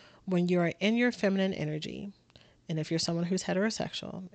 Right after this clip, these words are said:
when you're in your feminine energy, and if you're someone who's heterosexual and wants to date and wants to meet a partner, one of the key things for you to pay attention to is they teach a whole different concept when it comes to,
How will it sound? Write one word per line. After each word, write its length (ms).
when 160
you're 140
in 180
your 120
feminine 320
energy, 420
and 160
if 120
you're 120
someone 260
who's 120
heterosexual 760
and 120
wants 280
to 80
date 300
and 120
wants 260
to 100
meet 180
a 80
partner, 580
one 320
of 80
the 80
key 320
things 400
for 120
you 120
to 80
pay 280
attention 500
to 480
is 380
they 160
teach 340
a 60
whole 320
different 380
concept 440
when 120
it 100
comes 360
to, 720